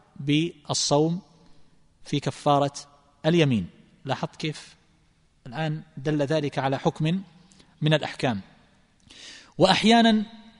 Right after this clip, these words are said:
يحصل الجمع بين حكمين مختلفين بمجموع القراءتين، مثل:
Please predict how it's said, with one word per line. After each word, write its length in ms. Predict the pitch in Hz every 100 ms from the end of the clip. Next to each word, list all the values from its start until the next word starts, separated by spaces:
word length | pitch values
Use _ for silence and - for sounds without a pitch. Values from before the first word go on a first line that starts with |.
| _ _
يحصل 560 | 175 - - 190 190 196
الجمع 380 | 165 143 202 190
بين 280 | 147 175 165
حكمين 520 | - - 185 190 175
مختلفين 680 | 160 - 165 156 175 202 233
بمجموع 560 | - 160 160 135 185 160
القراءتين، 680 | 151 151 143 127 147 113 95 - _ _ _ _ _ _
مثل: 340 | 202 196 208